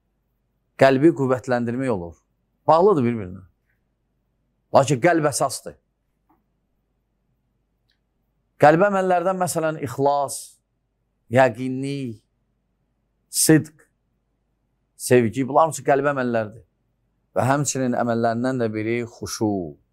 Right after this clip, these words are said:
Allah Subhanahu taaladan qorxmaq.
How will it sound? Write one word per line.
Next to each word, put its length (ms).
Allah 360
Subhanahu 320
taaladan 400
qorxmaq. 540